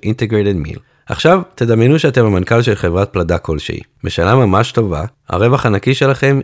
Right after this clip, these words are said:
יהיה שתיים עד ארבע אחוז מההכנסות. יש פה עכשיו טכנולוגיה שיכולה להוריד את העלויות של ייצור פלדה בעשרים אחוז. אתם לא חושבים שתאמצו אותה?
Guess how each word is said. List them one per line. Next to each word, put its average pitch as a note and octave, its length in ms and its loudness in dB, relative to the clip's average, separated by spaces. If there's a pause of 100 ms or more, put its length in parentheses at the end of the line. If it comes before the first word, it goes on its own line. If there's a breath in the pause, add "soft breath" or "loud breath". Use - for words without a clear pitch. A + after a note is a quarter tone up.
יהיה G2 220 -2
שתיים A#2+ 440 0
עד E2 200 -4
ארבע G#2+ 300 2
אחוז F2+ 280 -4
מההכנסות. F2 640 -6 (220)
יש C3 140 2
פה E3 120 2
עכשיו C3 220 2
טכנולוגיה F#2 640 0 (240)
שיכולה G#2+ 420 0
להוריד A#2 420 4
את D3+ 160 2
העלויות A#2+ 280 4
של C#3 80 0
ייצור A#2+ 280 -2
פלדה G#2+ 280 2
בעשרים A2+ 440 0
אחוז. B2+ 420 0
אתם G2 140 0
לא A#2 80 6
חושבים B2+ 280 2
שתאמצו A#2+ 480 0
אותה? D#3 260 0